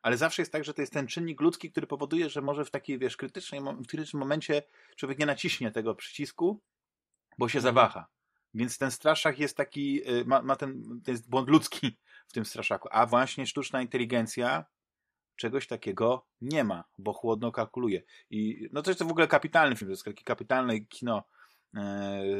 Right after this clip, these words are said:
Speaker 1: znaczy wtedy dla mnie to było takie ku-, kino młodzieżowe, no nie? No, ten młody chłopak, można było się utożsamiać trochę z, z nim, ale, ale wiesz, to, to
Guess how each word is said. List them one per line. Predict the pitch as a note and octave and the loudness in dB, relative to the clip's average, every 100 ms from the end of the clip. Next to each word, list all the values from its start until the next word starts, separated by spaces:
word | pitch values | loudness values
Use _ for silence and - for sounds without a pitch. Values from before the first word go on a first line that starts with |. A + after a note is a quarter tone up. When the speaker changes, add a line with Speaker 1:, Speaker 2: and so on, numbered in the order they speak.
| G2 G2+ G#2 G2+ G#2 G#2 - | -2 -4 -6 -8 -8 -12 -12
Speaker 1:
znaczy | C3+ D#3+ D3 | -12 -10 -10
wtedy | - F3 E3 | 0 0 4
dla | C#3 D3 | 6 4
mnie | C#3+ | 4
to | C3+ | -2
było | B2+ | -4
takie | B2+ B2+ B2+ | -4 -6 -8
ku-, | C#3 C3 | -8 -6
kino | C3+ | -2
młodzieżowe, | C3 B2 B2+ A#2+ B2 G2 | 0 0 0 2 2 0
no | |
nie? | F#2 | -4
No, | G2+ F#2+ | -6 -6
ten | G2 | -4
młody | G#2+ G#2 | 0 0
chłopak, | - A2 G#2 | 0 -2 -2
można | G#2 G2 | -4 -8
było | G2+ | -6
się | - | -6
utożsamiać | G2 - - - A2 G2+ - | -8 -12 -8 -4 -2 -4 -8
trochę | G2 G2 | -10 -10
z, | - - G2 F#2 _ _ _ _ _ | -12 -12 -10 -10 _ _ _ _ _
z | F#2+ | -12
nim, | G2+ G2 | -10 -6
ale, | - G#2 A2 - _ _ _ _ - | -4 -2 -2 -6 _ _ _ _ 0
ale | A#2 | 4
wiesz, | C#3 B2 | 4 4
to, | C#3+ | 4
to | - A2+ | 2 -2